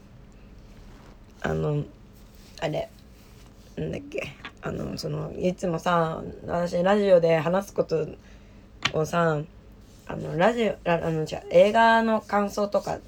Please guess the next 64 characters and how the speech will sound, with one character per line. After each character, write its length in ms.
や 160
っ 20
て 160
た 100
り 80
す 140
る 120
か 100
ら 120
さ、 240
あ、 80
そ 140
う 20
い 40
う 20
の 200
が 100
経 240
験 260
に 60
な 80
っ 80
て 120
ん 120
じ 60
ゃ 40
な 200
い？ 60
み 80
た 100
い 60
な。 100
よ 180
か 80
っ 140
た 80
よ、 140
み 100
た 0
い 20
な 60
言 80
っ 20
て 100
く 120
れ 60
た 80
ん 100
だ 80
け 120
ど。 200
な 140
ん 60
か、 140
な 80
ん 40
か、 160
そ 120
の、 220
ま 120
た 100
さ、 220
そ 160
の、 240